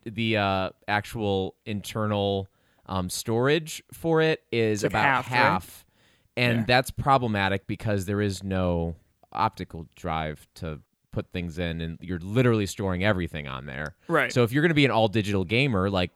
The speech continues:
Speaker 1: the, the Call of Duty Warzone, I, I'm, I don't know those numbers in front of me, but I hear how crazy big that file is. You
Speaker 2: Mm-hmm.
Speaker 1: put that game on there, a couple other ones, and then that's it for it for an all-digital system.
Speaker 2: Yeah.
Speaker 1: But
Speaker 2: The, the, to be honest, I mean, we've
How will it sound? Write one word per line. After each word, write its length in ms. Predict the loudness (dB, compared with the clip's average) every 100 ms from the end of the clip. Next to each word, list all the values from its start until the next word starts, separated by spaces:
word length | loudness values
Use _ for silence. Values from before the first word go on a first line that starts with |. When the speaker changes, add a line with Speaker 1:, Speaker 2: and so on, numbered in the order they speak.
| -8
Speaker 1:
the, 220 | -4 -2
the 180 | -2 -4
Call 280 | 2 4 4
of 320 | 2 0 -6
Duty 280 | -2 0 0
Warzone, 440 | 0 0 0 -2 -2
I, 120 | -2
I'm, 180 | -2 -2
I 140 | 0 0
don't 160 | 0
know 100 | -2 -2
those 200 | -4 -6
numbers 240 | -6 -8
in 60 | -6
front 220 | -6 -4
of 60 |
me, 120 | -4 -2
but 120 | -2
I 60 |
hear 220 | -2 -4 -6
how 80 |
crazy 540 | -6 -6 -4 -4 -6 -10 -12 -6
big 220 | -6 -4
that 200 | -6 -6
file 400 | -4 -2 -2 -4
is. 300 | -6 -8 -12 -6
You 80 | -2
Speaker 2:
Mm-hmm. 220 | 0 2
Speaker 1:
put 140 | 0 2
that 220 | 2 2
game 240 | 0 2
on 180 | 2 2
there, 140 | 2
a 40 | 0
couple 300 | -2 -4 -2
other 220 | -2 -2
ones, 400 | -2 -2 -4 -6
and 100 | -6
then 120 | -2
that's 260 | -2 -2 -2
it 180 | -2 -4
for 300 | -10 -6 -6
it 160 | -8
for 160 | -8 -6
an 60 | -4
all-digital 560 | -6 -8 -8 -10 -12
system. 540 | -12 -12 -12 -16 -16 -18 _ _
Speaker 2:
Yeah. 260 | 2 2 0 _ _ _ _ _ -16
Speaker 1:
But 160 | -8 2
Speaker 2:
The, 260 | 4 2 -4 _ 0 0
the, 80 | 0
to 120 | 0
be 100 | 4
honest, 320 | 6 4 0
I 60 | 0
mean, 300 | 0 0 0
we've 180 | 0